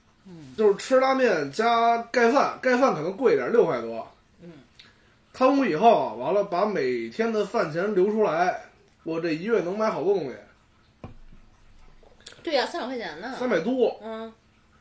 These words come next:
Speaker 2: 你想一个月
Speaker 1: 那你们学校等于一
Speaker 2: 合着一顿饭十几二十块钱，
Speaker 1: 十块钱嘛。
Speaker 2: 我十块不止，你一个月才上几天学啊？
Speaker 1: 二十多天嘛。
Speaker 2: 十几天好吗？十大几天。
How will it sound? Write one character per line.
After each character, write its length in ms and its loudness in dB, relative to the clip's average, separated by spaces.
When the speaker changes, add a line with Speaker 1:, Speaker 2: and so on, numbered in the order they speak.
Speaker 2:
你 140 -2
想 240 0
一 300 -6
个 200 -2
月 180 -2
Speaker 1:
那 120 4
你 100 0
们 260 -4
学 180 -10
校 240 -2
等 220 -12
于 240 -8
一 160 -20
Speaker 2:
合 220 -2
着 80 2
一 100 2
顿 160 0
饭 180 2
十 220 -6
几 60 0
二 180 2
十 60 2
块 40 0
钱， 40 0
Speaker 1:
十 80 -4
块 20 -4
钱 100 -6
嘛。 260 -10
Speaker 2:
我 180 -4
十 140 -4
块 140 4
不 140 -4
止， 260 -10
你 140 -10
一 100 -8
个 80 4
月 140 2
才 100 2
上 180 -2
几 80 -14
天 240 -6
学 120 -4
啊？ 220 -12
Speaker 1:
二 120 -4
十 60 -4
多 120 -4
天 200 -10
嘛。 160 -10
Speaker 2:
十 380 -2
几 160 2
天 120 -10
好 260 -12
吗？ 200 -16
十 280 -10
大 200 -8
几 140 -10
天。 340 -10